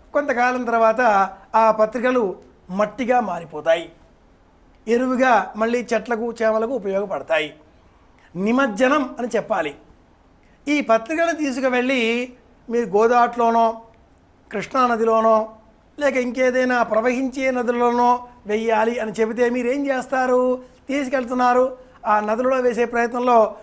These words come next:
నది ఒడ్డునే వేస్తారు. నది దాకా వెళ్ళలేరు కదా,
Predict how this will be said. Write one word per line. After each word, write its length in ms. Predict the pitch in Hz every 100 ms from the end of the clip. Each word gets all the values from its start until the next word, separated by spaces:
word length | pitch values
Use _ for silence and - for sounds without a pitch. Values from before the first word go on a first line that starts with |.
| -
నది 240 | 196 226 254
ఒడ్డునే 500 | 208 226 285 294 277
వేస్తారు. 560 | 226 196 - 156 147 - _ -
నది 200 | 196 226
దాకా 340 | 254 247 247 240
వెళ్ళలేరు 440 | 233 247 247 240
కదా, 520 | 240 247 262 262 269